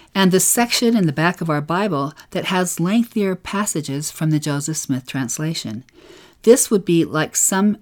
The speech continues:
mini lessons on the things we would love to teach our family in one small session. Lesson one.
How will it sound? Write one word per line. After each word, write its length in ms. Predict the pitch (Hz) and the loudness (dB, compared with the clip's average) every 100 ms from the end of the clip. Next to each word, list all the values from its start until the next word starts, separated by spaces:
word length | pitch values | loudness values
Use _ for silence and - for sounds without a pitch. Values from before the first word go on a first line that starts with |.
| - | 6
mini 300 | 262 269 190 | 8 8 6
lessons 500 | 147 135 - 135 143 | 2 0 -2 -2 -2
on 140 | 160 | 0
the 100 | 156 | 0
things 380 | 151 175 175 165 | 0 0 0 0
we 140 | 190 | 0
would 180 | 165 156 | 2 0
love 340 | 156 160 165 165 | 0 0 0 -2
to 100 | 165 | -6
teach 280 | - 143 - | -4 -2 -2
our 140 | 139 | -4
family 460 | - 156 151 139 131 | 0 2 4 2 -2
in 240 | 143 147 | -2 0
one 280 | 143 135 151 | 2 0 -2
small 400 | - 147 131 127 | -2 -2 -2 -4
session. 560 | - 131 127 113 98 - _ - - - _ _ | -4 -4 -4 -6 -8 -12 _ -20 -20 -20 _ _
Lesson 680 | 208 196 185 190 175 170 - | 4 4 4 2 2 0 -2
one. 400 | 139 117 107 | -2 -2 -4